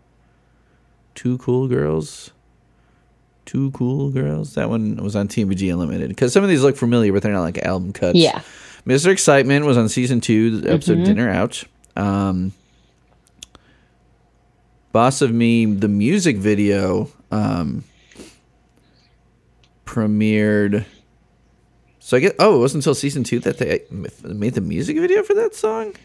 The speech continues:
Speaker 1: after all that. Oh, 'cause, yes, 'cause Flans just wrote the thirty-second thing. That was, that was the
Speaker 2: Mm-hmm.
Speaker 1: thing that became the theme. So then he extended the song. They made the video. Great, great video. So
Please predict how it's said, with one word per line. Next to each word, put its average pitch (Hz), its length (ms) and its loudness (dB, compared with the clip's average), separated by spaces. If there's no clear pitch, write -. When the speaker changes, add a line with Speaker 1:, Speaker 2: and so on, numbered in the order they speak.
Speaker 1:
after - 380 -6
all - 160 -4
that. - 240 -4
Oh, 185 400 6
'cause, 147 180 2
yes, 139 300 2
'cause 135 220 -2
Flans 151 480 0
just 139 300 4
wrote 127 360 4
the 110 120 2
thirty-second 135 840 2
thing. 107 280 0
That 104 140 0
was, 110 240 0
that 143 240 4
was 165 180 6
the 160 60 6
Speaker 2:
Mm-hmm. 160 300 6
Speaker 1:
thing 143 220 4
that 110 160 0
became 117 340 2
the 101 80 0
theme. 131 480 0
So - 160 0
then 117 220 2
he 117 120 2
extended 107 420 -2
the 98 80 -4
song. 104 260 -2
They 90 80 0
made 92 200 -2
the 95 80 -4
video. 95 320 0
Great, - 560 0
great - 240 0
video. - 340 -8
So 107 400 0